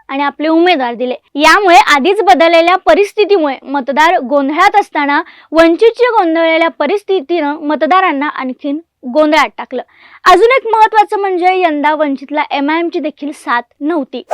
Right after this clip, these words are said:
दुसरं कारण द्यायचं झालं तर आंबेडकरांच्या बदललेल्या भूमिका. दलित आणि अल्पसंख्याकांचा पक्ष असताना निवडणुकीदरम्यान वेगवेगळ्या पक्षातील नेत्यांना दिलेला पाठिंबा, नेत्यांनी केलेले आरोप आणि आंबेडकरांच्या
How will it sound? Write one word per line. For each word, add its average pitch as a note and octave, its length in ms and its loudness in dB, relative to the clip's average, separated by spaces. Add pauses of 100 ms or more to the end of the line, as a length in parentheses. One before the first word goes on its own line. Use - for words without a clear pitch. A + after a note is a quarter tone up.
दुसरं A#4 280 2
कारण A4 320 4
द्यायचं F#4+ 260 2
झालं E4+ 360 2
तर A4 60 -2
आंबेडकरांच्या C#4+ 720 2
बदललेल्या B3 580 -2
भूमिका. C4 400 -2 (220)
दलित F4 420 4
आणि G#4+ 200 2
अल्पसंख्याकांचा F#4+ 1040 2
पक्ष F#4 300 0
असताना D4+ 560 -2 (120)
निवडणुकीदरम्यान G4+ 960 2 (280)
वेगवेगळ्या A4+ 680 4
पक्षातील F#4 400 -2
नेत्यांना D4 520 -4
दिलेला B3 400 -2
पाठिंबा, C4+ 540 -2 (380)
नेत्यांनी A4 640 2
केलेले E4 320 6 (100)
आरोप D#4 280 2 (240)
आणि C4+ 160 -4
आंबेडकरांच्या C#4+ 960 0